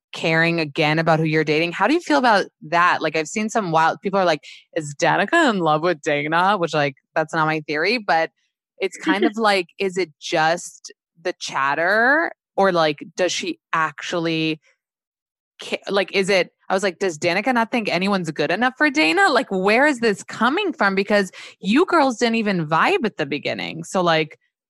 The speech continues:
Speaker 1: if she was obsessed with you from the beginning and, like, loved you and was like, "I care about you," but it was like, she didn't vi-, you weren't vibing, and she was giving you all this, like, dating advice and telling you who you should and shouldn't date.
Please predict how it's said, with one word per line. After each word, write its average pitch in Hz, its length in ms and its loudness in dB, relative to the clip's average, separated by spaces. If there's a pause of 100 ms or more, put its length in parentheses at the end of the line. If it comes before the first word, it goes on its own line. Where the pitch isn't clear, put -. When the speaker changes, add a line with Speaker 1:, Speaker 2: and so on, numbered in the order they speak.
(220)
Speaker 1:
if 214 260 -2
she - 180 -2
was 208 160 2
obsessed 202 380 -2
with 208 120 -2
you 180 100 -2
from 170 180 -2
the 165 60 -4
beginning 170 300 -2
and, 165 100 -4
like, 151 140 -6
loved 170 400 -2
you 170 240 0
and 160 100 -6
was 156 100 -6
like, 151 120 -6
"I 143 60 -10
care 180 200 -4
about 170 200 0
you," 160 100 -4
but 165 100 -4
it 165 40 -4
was 160 80 -8
like, 165 140 -6 (280)
she 240 200 -4
didn't 233 300 -4
vi-, 160 240 0
you 190 320 -8
weren't 185 320 -4
vibing, 180 500 0
and 165 160 -4
she 175 100 -10
was 165 180 -8
giving 180 280 -8
you 175 100 -4
all 165 120 -2
this, 160 220 -8
like, 160 140 -4 (120)
dating 151 920 -4
advice 147 580 -4
and 156 140 -8
telling 160 320 -4
you 160 180 -2
who 156 120 -4
you 156 100 -2
should 156 220 -4
and 151 100 -8
shouldn't 156 260 -10
date. 190 300 0